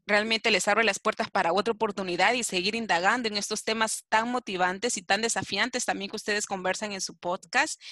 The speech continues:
Estoy totalmente agradecida y nada más me queda, pues, despedirme, amigos. Como siempre, recuerdan, todos tenemos una historia que contar y ayudar a crear un mundo mejor.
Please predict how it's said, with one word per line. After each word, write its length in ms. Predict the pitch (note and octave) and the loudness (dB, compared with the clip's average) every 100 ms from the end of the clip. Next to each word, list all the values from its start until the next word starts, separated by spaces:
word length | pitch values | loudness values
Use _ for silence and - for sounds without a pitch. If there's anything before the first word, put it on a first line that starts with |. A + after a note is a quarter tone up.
| - - | -12 -4
Estoy 240 | F#3+ A3+ | 0 0
totalmente 640 | - A3+ A#3 A#3 A3+ G#3 | 0 0 0 2 -2 0
agradecida 680 | G#3+ G3 F3+ E3+ - B3 C#4+ - - - | 2 2 0 -4 -4 4 4 2 -8 -8
y 80 | - | 0
nada 180 | A3 A#3 | 4 4
más 140 | B3 | 2
me 120 | B3 A#3+ | -2 0
queda, 220 | A#3+ B3 | 2 2
pues, 160 | A#3 | 2
despedirme, 540 | F#3+ F#3+ G3 G3 A3 A3+ | -2 0 0 0 0 -2
amigos. 460 | A3+ B3 C4+ D4+ - - - - - | -2 2 2 0 -6 -14 -14 -20 -20
Como 220 | - A3+ A3 | -2 0 2
siempre, 460 | C4+ C#4+ C#4 C#4+ | 6 4 6 4
recuerdan, 500 | C4 A#3+ G#3 F#3+ F#3+ | 4 4 2 2 0
todos 240 | G#3 A#3 - | 2 0 2
tenemos 380 | G#3+ A3 A3+ | 2 2 0
una 100 | A#3 | -2
historia 280 | A3+ A3+ A3+ | -2 0 2
que 140 | A3+ G#3 | 0 -2
contar 420 | G#3 A3+ C#4+ D#4 | -4 2 2 4
y 60 | B3+ | 2
ayudar 320 | G#3 F#3 F#3+ | 0 2 4
a 60 | G#3 | 2
crear 280 | G3 G3 | 0 0
un 140 | G3+ G#3 | 0 -4
mundo 260 | G3+ G3 | -6 -6
mejor. 460 | F#3+ E3+ - D#3+ D#3+ | -4 -6 -6 -8 -10